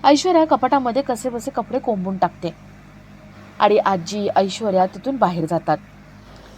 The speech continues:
आ-, त्या दोघी बाहेर येतात आणि ऐश्वर्या म्हणते, "आजी, तुम्हाला काय गरज होती माझी साडी तुमच्या खोलीत घेऊन जायची?" आजी म्हणतात, "कमाल आहे, अगं, तुझी साडी माझ्या खोलीत आली, मला कसं काय माहिती?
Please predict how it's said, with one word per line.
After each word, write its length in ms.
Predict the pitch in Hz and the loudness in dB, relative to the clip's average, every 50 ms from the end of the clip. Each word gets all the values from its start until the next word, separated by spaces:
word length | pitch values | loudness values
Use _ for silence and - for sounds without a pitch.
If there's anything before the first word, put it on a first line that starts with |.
| - - - - - - - - - - - - - | -20 -20 -20 -20 -20 -20 -20 -20 -20 -20 -20 -8 -2
आ-, 100 | - - | 0 0
त्या 200 | 190 190 - 202 | 0 2 2 2
दोघी 260 | 185 190 180 170 202 | 2 2 0 0 -2
बाहेर 260 | 220 208 190 180 190 226 | -2 -4 -4 -4 -4 -6
येतात 260 | 233 220 - 165 156 - - - - - | -8 -6 -6 -6 -6 -8 -12 -18 -10 -6
आणि 180 | - 180 185 | -4 -2 -2
ऐश्वर्या 340 | 175 170 165 - 220 208 214 | -2 -2 -4 -4 -4 -4 -4
म्हणते, 320 | 220 233 220 208 175 156 - - - - - - - | -4 -8 -10 -10 -10 -10 -10 -12 -16 -20 -20 -10 -8
"आजी, 320 | 180 175 156 - 247 208 190 - - - - | -8 -8 -6 -8 -8 -8 -10 -12 -14 -14 -10
तुम्हाला 220 | 208 220 247 302 | -4 -2 0 0
काय 240 | 294 - 262 208 262 | 0 0 2 0 2
गरज 280 | 277 320 311 294 269 254 | 2 2 0 0 0 -2
होती 280 | 226 196 - 170 165 - - - - - - - - | -6 -6 -6 -6 -6 -8 -12 -20 -20 -20 -12 -6 -2
माझी 260 | 202 185 180 180 233 | -2 -2 -2 -4 -6
साडी 240 | - 233 185 170 208 | -4 -4 -4 -4 -4
तुमच्या 240 | - 214 185 - 247 | -6 -8 -6 -6 -8
खोलीत 200 | - - 208 214 | -6 -8 -8 -8
घेऊन 260 | 196 190 208 202 196 | -6 -4 -4 -4 -4
जायची?" 380 | 208 208 185 185 180 - 185 175 - - - - - - - - - - - - - - | -2 -4 -4 -4 -4 -6 -6 -6 -8 -10 -16 -20 -20 -20 -20 -20 -20 -20 -20 -12 -4 -2
आजी 240 | 185 175 - 208 | -2 -2 0 -2
म्हणतात, 300 | 196 208 214 - 180 160 160 - - - - - - | -4 -4 -4 -2 -2 -2 -2 -4 -10 -20 -20 -10 -4
"कमाल 300 | - 226 220 277 320 320 | -2 0 2 2 2 2
आहे, 140 | 294 233 240 - - - - - - - - - | 2 0 -2 -6 -12 -20 -20 -20 -20 -20 -8 -6
अगं, 160 | 226 214 247 302 - | -2 0 0 -2 -2
तुझी 220 | 240 214 180 254 | -4 -4 -2 -2
साडी 260 | 285 - 277 202 196 247 | -2 -2 -4 -4 -6 -6
माझ्या 320 | 247 208 175 175 277 294 | -8 -8 -2 0 0 0
खोलीत 240 | - - 233 240 - | 0 -2 -6 -6 -6
आली, 120 | 208 226 | -6 -6
मला 200 | 269 233 220 269 | -4 -2 0 0
कसं 240 | 311 - 370 - 381 | 0 -2 -4 -6 -4
काय 120 | 370 381 | -4 -2
माहिती? 380 | 349 311 269 226 - 214 202 196 | -2 -2 -4 -4 -6 -8 -8 -8